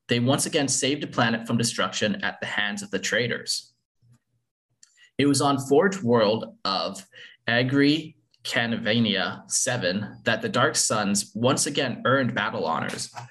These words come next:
fending off a three-pronged assault of warbands of the World Eaters, Word Bearers, and Black Legion Chaos Marines, followed by a large contingent of Dark Mechanicum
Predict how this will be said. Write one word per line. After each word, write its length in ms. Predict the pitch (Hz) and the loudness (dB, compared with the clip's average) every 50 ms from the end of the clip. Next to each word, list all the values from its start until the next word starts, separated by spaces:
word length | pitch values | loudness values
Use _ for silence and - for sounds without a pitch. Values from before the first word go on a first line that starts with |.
| - _ _ _ _ _ | -20 _ _ _ _ _
fending 380 | - - 151 175 208 240 226 196 | -4 0 2 4 4 6 6 6
off 240 | 175 170 165 - 127 | 4 4 2 2 0
a 40 | |
three-pronged 640 | 123 123 - 135 143 147 147 - 180 170 175 175 160 | 0 0 0 0 0 0 2 2 2 2 2 2 0
assault 440 | 143 - - - 98 104 - - - | 0 0 0 0 -2 -4 -6 -4 -2
of 180 | 117 113 98 - | 0 0 0 2
warbands 520 | 117 117 120 107 - 82 64 73 98 98 | 2 2 4 4 4 2 0 0 -2 -4
of 80 | - - | -4 -2
the 80 | 117 107 | -2 2
World 280 | 110 123 127 120 123 95 | 4 4 4 4 4 2
Eaters, 500 | - - 62 - - - - - - _ _ _ _ - | -2 -2 -2 -2 -4 -4 -6 -8 -14 _ _ _ _ 0
Word 280 | 107 123 135 - 135 123 | 2 4 4 4 4 2
Bearers, 540 | 113 87 92 98 87 101 101 - - - - _ _ _ - 123 | 2 4 4 2 2 0 -2 -4 -8 -10 -20 _ _ _ -6 -4
and 280 | 117 117 139 156 139 | -2 -2 -2 -2 0
Black 320 | - 120 117 120 120 - 123 | 2 2 2 2 0 0 -2
Legion 300 | 113 104 101 104 98 101 | -2 -2 0 0 -2 0
Chaos 340 | - 107 104 87 - - | 0 0 0 0 0 -2
Marines, 500 | 98 104 107 92 62 - 123 - - - - - - | -2 0 0 -2 -2 -2 -4 -6 -6 -8 -8 -2 2
followed 260 | 135 143 160 170 - | 4 4 4 4 4
by 180 | 151 131 117 107 | 2 0 2 0
a 60 | 104 | 0
large 280 | 104 113 131 143 - | 0 0 0 0 0
contingent 640 | - - 131 127 123 117 117 113 117 113 113 113 - | -2 -4 -2 0 2 2 2 2 2 0 -2 -4 -6
of 180 | - - - - | -8 -8 -4 0
Dark 400 | 120 107 117 123 127 123 - - - - | 0 2 2 2 0 -2 -6 -8 -4 -2
Mechanicum 580 | 113 113 - - 110 104 107 110 - 101 101 | -2 -2 0 -2 -2 -2 -4 -4 -4 -4 -4